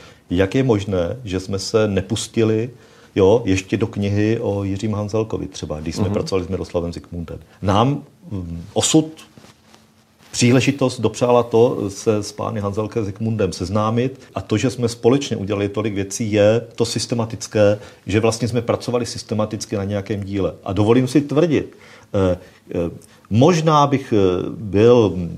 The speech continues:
Speaker 1: nesmířlivější, ale že bych byl takový, mm,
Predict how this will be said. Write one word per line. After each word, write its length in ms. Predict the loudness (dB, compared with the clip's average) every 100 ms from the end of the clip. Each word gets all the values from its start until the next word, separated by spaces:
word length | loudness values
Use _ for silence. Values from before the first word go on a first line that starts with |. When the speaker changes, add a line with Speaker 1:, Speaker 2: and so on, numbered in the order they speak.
| -12
Speaker 1:
nesmířlivější, 1040 | -4 0 0 -2 -4 -4 -4 -2 -4 -4 -4
ale 140 | -4
že 100 | -2
bych 200 | -4 -6 -12 -20 -10
byl 200 | -2 0
takový, 480 | 0 -2 0 2 2 -2
mm, 160 | -8